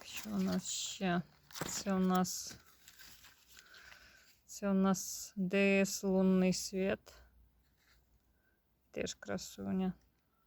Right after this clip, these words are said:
Ну, маленькі дітки ще не набирають свої кольори.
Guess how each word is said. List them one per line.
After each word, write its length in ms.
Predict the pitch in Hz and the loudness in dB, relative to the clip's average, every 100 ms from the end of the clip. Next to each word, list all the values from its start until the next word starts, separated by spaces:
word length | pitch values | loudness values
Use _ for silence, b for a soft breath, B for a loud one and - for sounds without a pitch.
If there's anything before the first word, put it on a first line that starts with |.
| b b b b b b b b _ | b b b b b b b b _
Ну, 100 | 262 | -2
маленькі 480 | 240 214 214 202 208 | 4 6 8 6 4
дітки 420 | 196 214 - 208 | 4 4 2 -2
ще 160 | - 202 | 0 4
не 120 | 196 | 6
набирають 600 | 196 190 190 226 240 202 | 6 6 4 6 6 4
свої 300 | - 185 180 | 0 -2 -2
кольори. 640 | - 185 180 180 175 175 | -4 -6 -2 0 0 -2